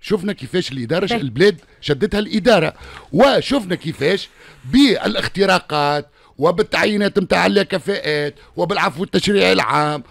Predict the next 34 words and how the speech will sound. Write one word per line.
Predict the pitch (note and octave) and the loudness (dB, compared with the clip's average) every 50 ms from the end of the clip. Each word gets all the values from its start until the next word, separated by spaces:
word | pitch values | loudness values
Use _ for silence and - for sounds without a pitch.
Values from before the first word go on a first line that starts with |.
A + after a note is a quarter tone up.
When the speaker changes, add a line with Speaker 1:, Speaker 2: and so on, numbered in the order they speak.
| - - - | -20 -10 -2
Speaker 1:
وباللي | D#3+ F3 F3 E3 F#3+ F#3+ G3+ | 0 0 0 0 0 -4 -4
بوست | F#3 - A3 F#3+ - - | -2 -2 -2 -2 -2 -4
كلي | G3+ - F#3 G#3 G3+ G3 | -6 0 2 2 4 4
اللي | G3+ G3+ | 2 2
من | F#3+ G3 | 2 0
غير | E3+ D3+ G#3 G3 | 0 2 2 2
عباد، | D3 D#3+ F3 G3+ F#3+ F3 F#3+ | 2 2 2 2 2 2 0
من | F3+ | -4
غير | D#3+ G3 G#3 E3 | -2 -4 -4 0
باك | D3 G#3 F3+ - F#3+ | 0 0 0 0 -2
ومن | G3 G3 F#3 | -6 -6 -6
غير | D3 G3 G3+ F#3 F3+ F#3 E3+ - - - - E3 | -6 -4 -4 -2 0 -2 -2 -4 -6 -16 -10 -6
شهادة | D3+ - F#3 F3+ E3+ D#3 D#3 | -2 0 2 2 2 2 0
علمية، | D#3 F3+ A#3 C#4 C#4+ A#3+ D3+ A2+ - - _ _ | -2 0 0 2 2 2 0 -2 -6 -14 _ _
كيفاش | - A3 G#3+ C4 A#3 D#3 | -8 -4 -2 -2 -2 -2
الإدارة | G3 - G#3 F#3 B3 B3+ B3+ B3 | -4 -6 -4 0 2 4 6 6
وين | A#3+ B3 B3 | 4 4 2
وصلت | B3+ C4 - - G3 E3 - G#3 | 0 0 -2 -4 -10 -6 -6 -4
اليوم | G3+ A#3 C4 B3+ A#3+ | -2 0 -2 -2 -2
إلى | A3+ A3+ A#3 | -2 -2 -4
الحضيض. | A3 - - - G3+ G3+ G#3+ F3+ C#3 - - _ _ _ _ _ _ _ _ - - - | -4 -2 -4 -4 -2 0 0 0 0 -2 -4 _ _ _ _ _ _ _ _ -20 -14 -2
هذاك | - G#3 A3 C#4+ D4+ - - G#3+ G3+ E3+ - _ _ - - | 0 2 4 4 2 2 2 0 0 0 -2 _ _ -10 -8
الفرق | D3+ - - A3 F#3+ - - F3+ | -4 2 2 2 2 2 0 0
وين؟ | G3+ G3 D#3+ A2+ D#2 - _ _ _ _ _ _ _ - - | 2 2 0 0 -4 -8 _ _ _ _ _ _ _ -6 -4
أما | D#3 F3 F#3+ D#3+ G3+ | -2 -2 0 0 2
أنك | C#4 C4+ A3+ - - | 2 2 2 2 0
راهو | G3+ G#3 F3+ E3 | 0 0 2 2
Speaker 2:
واضح. | B3 A#3+ - | 2 0 0
Speaker 1:
تسمي | - B3+ B3 A#3+ G3+ E3+ | 2 2 4 4 4 2
Speaker 2:
يا. | D#3+ A#3 A#3+ | 0 0 -2
Speaker 1:
كحزب، | - - D3 A#3+ C4+ F#3+ C3 - - _ _ - | -4 0 2 2 2 2 0 -10 -14 _ _ -10
Speaker 2:
باهي. | F#3+ A3+ G#3 | -4 -2 0
Speaker 1:
راهو | F3+ F3 F3+ | 2 2 2
هذايا | F3+ D#3+ A3+ A#3+ A3+ A3+ A3+ A3+ G#3 - | 2 2 2 4 6 6 6 4 0 -4